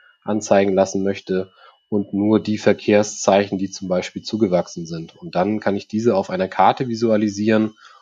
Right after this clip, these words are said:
und kann das Ganze auch dann in eine Tour direkt mit einplanen, dass ich sage, in diesem Stadtteil oder in diesem Bereich des Landkreises möchte ich gerne die Verkehrszeichen instand setzen,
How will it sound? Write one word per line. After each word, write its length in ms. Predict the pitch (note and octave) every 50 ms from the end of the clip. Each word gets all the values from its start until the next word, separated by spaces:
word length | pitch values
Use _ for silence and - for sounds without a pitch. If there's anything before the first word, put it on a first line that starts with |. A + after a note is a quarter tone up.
| _ _ _
und 280 | - A2 G#2+ G#2 G2 -
kann 300 | - - A2 G#2 A#2+ B2+
das 200 | A2+ G2 F#2 -
Ganze 380 | - G2+ A2 B2 B2 - G#2 G2
auch 240 | F#2+ G#2 A#2 A#2
dann 220 | - - A2 G#2 G2+
in 140 | G2+ G#2+ F#2+
eine 300 | F#2+ F#2+ G2 G2 F2+ -
Tour 320 | - - B2+ C3 D#3 D#3+
direkt 400 | C#3 B2+ A#2+ A#2+ A#2+ - _ -
mit 140 | A2 G2+ -
einplanen, 560 | - G2+ G#2 A2+ C3 C#3 - - A#2 A2+ A2
dass 120 | A2 G#2
ich 120 | - G2 -
sage, 440 | - G2+ G2+ G2+ G2+ G#2 G#2 G2+ _ - - - _ _ _ _ -
in 120 | G#2 F2+
diesem 200 | A2+ D3+ E3 D3+
Stadtteil 600 | - - - A2+ A2 - - A#2+ G#2+ A2 G#2+ A2
oder 220 | G2+ G2 G2 F#2+
in 100 | F#2 F#2+
diesem 240 | F#2 G#2+ A#2 B2+ A2+
Bereich 440 | A2+ G#2 F#2+ F#2 F2+ G2 G2+ G#2 -
des 200 | - G2+ - -
Landkreises 680 | G2 F#2 G2+ G#2+ - - - G2 F#2+ G2 G2 F#2+ - -
möchte 200 | G2+ G2+ - -
ich 120 | F#2+ -
gerne 420 | - G2+ G2 F#2+ F#2 F#2+ F#2+ F#2 _ _ _ _ _ _ _ _ -
die 200 | - G2 F#2 F#2
Verkehrszeichen 880 | F#2 - G2+ G2 - - G#2 G#2+ G#2+ - - - - G#2 G2+ G2 - G2
instand 400 | F2+ - - - - - C#3 D3
setzen, 600 | - C3 A#2+ A2+ - - - A#2 A2+ A2 G#2+ _